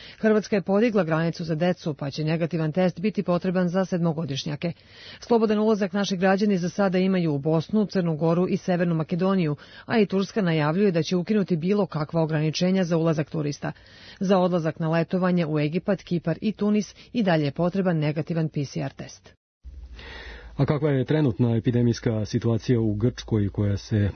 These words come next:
Speaker 2: priprema za turističku sezonu? I za time se javlja naš dopisnik Majda Šimunec.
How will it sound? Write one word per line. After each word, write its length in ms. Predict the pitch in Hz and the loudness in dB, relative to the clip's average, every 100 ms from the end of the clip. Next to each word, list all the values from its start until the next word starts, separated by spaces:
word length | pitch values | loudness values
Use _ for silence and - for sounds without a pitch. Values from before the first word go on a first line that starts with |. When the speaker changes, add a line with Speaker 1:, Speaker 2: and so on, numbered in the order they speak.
| - 123 | -2 0
Speaker 2:
priprema 440 | 113 101 110 107 | 0 2 2 2
za 120 | 95 | 0
turističku 560 | 104 113 107 - 113 - | 0 2 2 0 -4 -4
sezonu? 440 | - 95 110 117 98 - | -6 0 0 0 -4 -4
I 120 | 135 117 | -2 0
za 100 | 101 | 0
time 240 | 107 101 | 0 0
se 140 | - | 0
javlja 240 | 104 98 101 | 0 0 0
naš 220 | 104 87 | 0 0
dopisnik 500 | 107 113 117 131 - | 0 0 0 0 0
Majda 300 | 107 80 87 | -2 -2 -4
Šimunec. 560 | - 95 85 98 - | -4 -2 -4 -8 -12